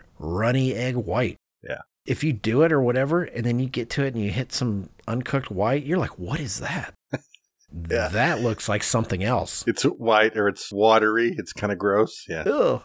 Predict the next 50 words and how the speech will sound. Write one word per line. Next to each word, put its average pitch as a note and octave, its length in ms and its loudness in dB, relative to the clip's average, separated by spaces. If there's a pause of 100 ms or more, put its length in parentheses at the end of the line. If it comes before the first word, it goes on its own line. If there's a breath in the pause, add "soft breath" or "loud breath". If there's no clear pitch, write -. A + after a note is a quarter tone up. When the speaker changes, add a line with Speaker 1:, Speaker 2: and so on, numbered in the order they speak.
Speaker 1:
yeah. F3 320 -2 (220)
Uh, A2+ 280 -2
pass. F#2 440 -4 (720)
I'll D#3 140 6
be D3+ 80 8
done. A#2+ 380 2 (140)
I'll A2+ 100 -4
be A#2 100 0
done G2+ 180 2
at F#2 100 -6
that - 160 -8
point. - 200 -14 (140)
I C3 120 -2
could C#3 120 0
be B2+ 80 2
having A#2 220 2
the G2+ 100 0
greatest G2+ 300 0
<laughs> - 40 -14
breakfast F2 340 -2
ever. D#2+ 220 -4
And - 180 -10
if G2 100 -6
I G#2+ 100 2
get G#2+ 180 -4
to, G#2+ 120 -4
like, F2 180 -6 (460)
a G#2 100 -2
boogery, A#2 680 2 (200)
white, G#2+ 360 2 (140)
uncooked A#2+ 540 2 (260)
egg, A2+ 340 -4
uh, A#2 180 -2 (240)
done. C#3+ 260 6
I'm G#2+ 340 4
like, B2 160 4
Speaker 2:
Ooh, - 40 -10 (200)
Speaker 1:
"I C#3+ 80 4
could A2 100 2
Speaker 2:
yeah. F#2 300 2 (120)
Speaker 1:
be, C#3 60 6
mm, C#3 220 4 (140)
not A2+ 160 4
eating A#2 160 4
Speaker 2:
Yep, C3 60 8
Speaker 1:
anymore." G2+ 340 4
Speaker 2:
I'm G#2 140 0
finished. F#2+ 420 2
Speaker 1:
Yeah, D3 120 0
finished. D#3 460 -4